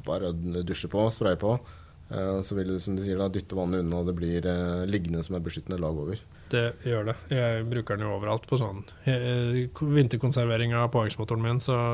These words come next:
Speaker 2: går jo, dynkes den jo i sånn olje, stort sett etter vask.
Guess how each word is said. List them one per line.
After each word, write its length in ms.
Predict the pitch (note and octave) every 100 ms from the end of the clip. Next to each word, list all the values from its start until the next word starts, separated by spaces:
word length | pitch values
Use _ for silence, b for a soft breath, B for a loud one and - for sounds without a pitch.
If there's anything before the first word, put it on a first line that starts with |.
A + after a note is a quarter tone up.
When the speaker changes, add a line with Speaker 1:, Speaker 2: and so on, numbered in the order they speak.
| A#2
Speaker 2:
går 160 | A2 G#2
jo, 140 | G#2+ G#2+ G#2+ A2 A2+ G#2+
dynkes 460 | A#2 G#2 - G2+ -
den 80 | B2
jo 60 | - b b - C3
i 140 | A#2 -
sånn 160 | A2 G#2
olje, 240 | G2 G#2+ -
stort 240 | A#2 -
sett 160 | A#2 -
etter 220 | A2 G#2+
vask. 300 | G#2+ - -